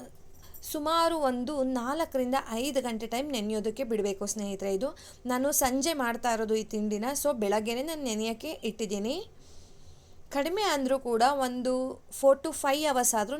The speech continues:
ನೆನಿಬೇಕು. ನೀವು ಬೆಳಗ್ಗೆ ಟೈಮಲ್ಲಿ ಮಾಡ್ತೀರಾ ಅಂತ ಹೇಳಿದ್ರೆ ನೀವು ನೈಟ್ ನೆನೆಸಿಟ್ಟು ಬೆಳಗ್ಗೆ ರುಬ್ಬಿ ಮಾಡ್ಬೋದು. ನೀವು ನೈಟ್ ಮಾಡ್ತೀನಿ ಅನ್ನೋ ಹಾಗಿದ್ರೆ ಬೆಳಗ್ಗೆ ಟೈಮಲ್ಲಿ ನೆನೆಸಿ ಇಡ್ಬೋದು.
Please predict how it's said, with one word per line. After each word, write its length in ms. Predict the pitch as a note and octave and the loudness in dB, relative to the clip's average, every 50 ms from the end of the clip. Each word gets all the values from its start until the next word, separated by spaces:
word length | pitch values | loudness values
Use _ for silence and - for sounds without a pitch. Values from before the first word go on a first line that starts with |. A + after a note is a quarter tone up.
| D4 | -2
ನೆನಿಬೇಕು. 500 | A#3+ G#3 G#3+ G#3 G3 G3 F3+ - - C#4 D#4+ G4 - - - - - - - - - - - - - - - - - - - - - - | -2 -2 -2 0 0 0 -2 0 0 0 0 -2 -8 -14 -20 -20 -20 -20 -20 -20 -20 -20 -20 -20 -20 -20 -20 -20 -20 -20 -20 -16 -8 -6
ನೀವು 180 | C4 C#4+ D4+ D#4+ B3 A#3+ | -6 -4 -4 0 4 4
ಬೆಳಗ್ಗೆ 260 | A#3+ A#3 B3 C4 D4 C#4+ | 4 4 4 0 0 0
ಟೈಮಲ್ಲಿ 300 | D4 C4+ C4 C4 C4 B3+ A#3 | 2 2 2 2 2 2 0
ಮಾಡ್ತೀರಾ 380 | G#3 G#3 G#3 G#3 - A3 G#3+ G3+ G3 | 0 0 -2 0 0 0 0 0 -2
ಅಂತ 140 | G3 G#3 G#3+ G#3+ | -2 -2 -2 -2
ಹೇಳಿದ್ರೆ 340 | G#3 G3+ G3 G3 F#3 G#3+ B3 D#4+ F#4+ - - - - - - - - - | 0 0 -2 -2 0 0 -2 -2 -2 -6 -14 -20 -18 -18 -18 -16 -10 -6
ನೀವು 180 | D4+ D#4 D#4 E4 E4+ E4+ D#4 | -6 -4 -2 -2 -2 0 0
ನೈಟ್ 260 | C#4 B3+ B3+ C#4 C4+ D#4+ D4+ C#4 | 2 2 2 2 0 -2 -2 0
ನೆನೆಸಿಟ್ಟು 460 | B3 A#3 A#3+ A#3 - C4 B3+ - D#4+ E4 C4+ | 0 0 0 0 0 0 0 -2 -2 2 2
ಬೆಳಗ್ಗೆ 260 | B3 A3+ A3+ A3+ A#3+ A3+ | 2 2 4 2 2 2
ರುಬ್ಬಿ 220 | A#3+ G3+ F#3+ C4 C#4 B3+ | 2 0 0 -2 -2 0
ಮಾಡ್ಬೋದು. 500 | G#3+ G3 G3+ G#3 G3 G3+ F#3+ F#3 F#3 G#3+ D4 E4 - - | 0 0 0 0 0 0 -2 -2 -2 -2 -6 -8 -8 -8
ನೀವು 140 | D4 D4 D4 C#4+ C#4 | -6 -6 -4 -2 0
ನೈಟ್ 220 | C4 C4+ D4 - D4+ C4+ | 0 0 0 -2 -2 -2
ಮಾಡ್ತೀನಿ 380 | B3 A#3 A3 G#3+ - G#3+ A3 G#3+ G#3 | 0 0 -2 -4 -6 -6 -4 -4 -2
ಅನ್ನೋ 120 | G#3 G#3 G3+ G3+ | -2 -2 -2 -2
ಹಾಗಿದ್ರೆ 320 | G3 F#3+ F#3 G3+ A#3 D4+ D#4 C4 | -2 -4 -4 -4 -4 -4 -2 0
ಬೆಳಗ್ಗೆ 280 | B3+ G#3+ G#3+ G#3 G#3+ G#3 G#3 | 0 0 0 0 -2 -2 -2
ಟೈಮಲ್ಲಿ 280 | G#3 G3 G3 G#3+ B3+ C#4 C4 | -4 -4 -2 -4 -4 -4 -4
ನೆನೆಸಿ 280 | G#3 G3 G3+ - B3 A#3+ | -4 -2 -2 -2 0 0
ಇಡ್ಬೋದು. 400 | G3+ F#3+ F#3+ G3 F#3+ F#3 F#3 B3 | -2 -2 -2 -2 -2 -2 -2 -2